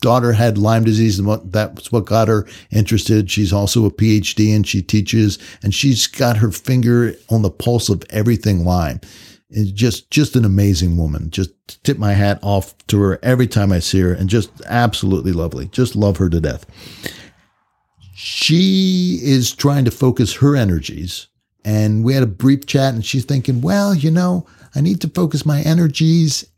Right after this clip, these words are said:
and probably what I'm gonna focus on is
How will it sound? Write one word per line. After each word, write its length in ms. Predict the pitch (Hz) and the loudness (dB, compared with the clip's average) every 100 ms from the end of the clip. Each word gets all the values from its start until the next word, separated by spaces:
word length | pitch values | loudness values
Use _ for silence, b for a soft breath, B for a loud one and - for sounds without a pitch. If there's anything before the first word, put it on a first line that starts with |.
| _ | _
and 640 | - 180 180 180 180 170 151 _ _ _ _ _ _ | -6 0 2 2 2 2 -2 _ _ _ _ _ _
probably 640 | - 156 175 190 202 170 170 | -4 0 2 2 2 2 4
what 160 | 160 151 | 4 2
I'm 80 | |
gonna 180 | 147 147 | 2 0
focus 560 | - 160 143 160 139 - - | 0 -2 -2 -2 -4 -6 -2
on 520 | 123 127 127 127 131 _ - | 0 2 2 0 -4 _ -2
is 540 | 113 113 113 104 - | 0 2 2 0 -6